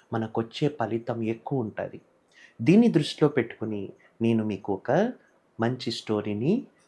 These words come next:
మీతో షేర్ చేసుకుంటాను. ఒకసారి కృష్ణుడు, అర్జునుడు వీళ్ళిద్దరూ కూడా విహారంతో తిరుగుతూ ఉంటాడు. అలా, ఆ, ఆ కాలంలో రాజ్యంలో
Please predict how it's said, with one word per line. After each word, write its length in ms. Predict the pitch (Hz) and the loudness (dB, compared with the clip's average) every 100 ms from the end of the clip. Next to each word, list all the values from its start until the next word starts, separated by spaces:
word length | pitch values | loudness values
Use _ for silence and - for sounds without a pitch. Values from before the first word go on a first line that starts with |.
| - | -6
మీతో 400 | 107 - 110 139 - | -6 2 2 2 -6
షేర్ 420 | - 120 98 92 | 0 2 2 0
చేసుకుంటాను. 560 | 95 - 98 - 92 - _ _ _ _ _ _ - | -6 -8 -14 -14 -14 -16 _ _ _ _ _ _ -10
ఒకసారి 800 | - 127 - 113 107 160 160 120 - _ _ _ - - - - _ - | -6 -4 -2 0 2 2 -2 -4 -12 _ _ _ -20 -20 -20 -20 _ 0
కృష్ణుడు, 640 | 147 - - 156 151 254 320 _ _ - | 2 2 2 2 4 2 -2 _ _ -4
అర్జునుడు 640 | 113 95 110 95 90 92 - _ _ - | -2 -2 -4 -4 -6 -8 -10 _ _ 0
వీళ్ళిద్దరూ 640 | 123 120 110 - 170 196 | 2 4 0 2 6 6
కూడా 580 | - 107 117 139 113 120 - _ _ _ _ _ | 2 -2 0 0 -2 -8 -18 _ _ _ _ _
విహారంతో 880 | 113 123 127 135 131 120 117 254 302 - _ _ _ - | -2 -2 -2 0 0 0 4 4 4 -8 _ _ _ -2
తిరుగుతూ 380 | 139 120 120 139 | 0 0 0 2
ఉంటాడు. 460 | 175 110 - 87 - _ - | 2 2 -2 -4 -6 _ -6
అలా, 320 | 107 156 311 339 _ _ _ _ - | -2 0 0 -4 _ _ _ _ -8
ఆ, 420 | 73 73 - - - _ _ - - _ _ - 131 123 120 | -4 -2 -4 -6 -10 _ _ -12 -12 _ _ -6 -2 0 4
ఆ 160 | 120 | 4
కాలంలో 540 | 120 131 120 120 117 113 | 4 4 4 4 2 4
రాజ్యంలో 720 | 113 110 - 117 113 202 | 4 2 0 0 2 0